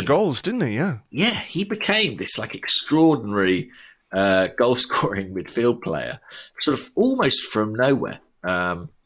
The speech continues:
Speaker 1: and it made me think, 'cause I was always pretty,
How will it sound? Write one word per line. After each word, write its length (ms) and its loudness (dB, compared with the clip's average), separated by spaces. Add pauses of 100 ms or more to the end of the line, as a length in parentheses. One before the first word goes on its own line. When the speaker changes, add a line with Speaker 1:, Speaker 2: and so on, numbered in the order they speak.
(480)
Speaker 1:
and 120 -2
it 80 -2
made 200 2
me 60 0
think, 520 -2 (100)
'cause 120 0
I 100 2
was 140 0
always 300 0
pretty, 800 0